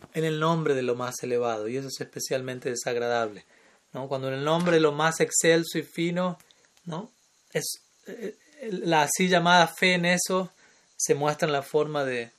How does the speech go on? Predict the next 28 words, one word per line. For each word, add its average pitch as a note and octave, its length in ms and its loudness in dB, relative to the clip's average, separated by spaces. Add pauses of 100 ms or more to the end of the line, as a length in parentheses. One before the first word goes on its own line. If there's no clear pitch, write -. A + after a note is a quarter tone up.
(920)
de, C#3 300 -8
de, D3 200 -10
de C#3 120 -12
un, C#3+ 100 -8
de, C#3+ 140 2
de D3+ 220 -4
un D#3 100 0
rechazo, D#3 640 4
de C#3+ 60 2
un C#3+ 160 -6
sectarismo C3+ 840 -6 (460)
totalmente C3+ 540 -4
inapropiado. B2+ 580 -6
Entonces, C#3 280 -6
como... B2 360 -12 (1400)
Como D3 160 -6
una, D3 280 -2
como D#3 140 -12
una D3+ 120 -6
vez D3+ 120 -6
dijo D#3 240 -4
mi C#3 100 -10
Guru C#3+ 200 -2
Maharaj, C3+ 380 0
¿no? D3 160 -8
Srila D3 240 -2
Sridhar D3 240 0
Maharaj D3 260 2